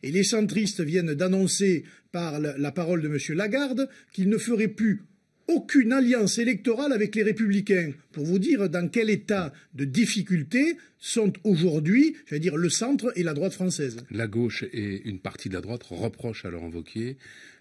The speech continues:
Speaker 2: de reprendre, euh, les grandes idées du Front National.
Speaker 1: Mais c'est
Speaker 2: Euh,
Speaker 1: pas
Speaker 2: non,
Speaker 1: nouveau.
Speaker 2: mais c'est un reproche que, qui, qui vous paraît justifié ?
Speaker 1: Ben, c'est-à-dire, il, il peut parler comme nous, oui,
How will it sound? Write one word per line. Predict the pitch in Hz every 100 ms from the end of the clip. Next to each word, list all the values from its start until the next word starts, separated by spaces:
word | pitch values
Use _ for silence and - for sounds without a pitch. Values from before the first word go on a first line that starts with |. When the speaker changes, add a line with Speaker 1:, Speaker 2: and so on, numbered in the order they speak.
| -
Speaker 2:
de | 85
reprendre, | 92 90 110 - 113 123 92
euh, | 87 85 85 87 90 85 82
les | 85
grandes | 87 101
idées | 92 98 107
du | 90
Front | 98
National. | 92 87 90 87 85 - - -
Speaker 1:
Mais | 185
c'est | -
Speaker 2:
Euh, | 92
Speaker 1:
pas | 113
Speaker 2:
non, | 285
Speaker 1:
nouveau. | 294
Speaker 2:
mais | 330
c'est | 269 165
un | 151
reproche | 156 175 160 -
que, | - 131
qui, | - 131
qui | -
vous | 120 123
paraît | 123 123
justifié ? | 127 - 123 151 190 _ _ _ _ _ 135
Speaker 1:
Ben, | -
c'est-à-dire, | 254 247 254
il, | 220 190 -
il | 277 170
peut | 294 302
parler | 262 214 220 180
comme | 262
nous, | 320 349 320
oui, | 233